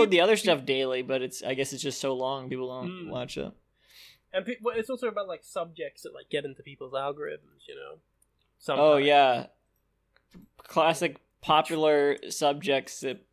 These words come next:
Speaker 2: people like to talk about, uh, such as, uh, war crimes.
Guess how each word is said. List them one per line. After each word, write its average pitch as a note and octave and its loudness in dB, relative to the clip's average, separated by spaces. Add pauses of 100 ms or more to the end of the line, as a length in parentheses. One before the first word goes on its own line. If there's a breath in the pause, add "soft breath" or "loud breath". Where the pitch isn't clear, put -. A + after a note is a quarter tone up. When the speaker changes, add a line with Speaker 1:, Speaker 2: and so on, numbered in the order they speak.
Speaker 2:
people C#3+ -6
like C3+ -2
to C3+ -8
talk B2+ -2
about, B2+ 0 (520 soft breath)
uh, B2+ 0
such - 0
as, C3+ 2 (840)
uh, B2+ 2 (160)
war E3+ 2
crimes. B2+ -4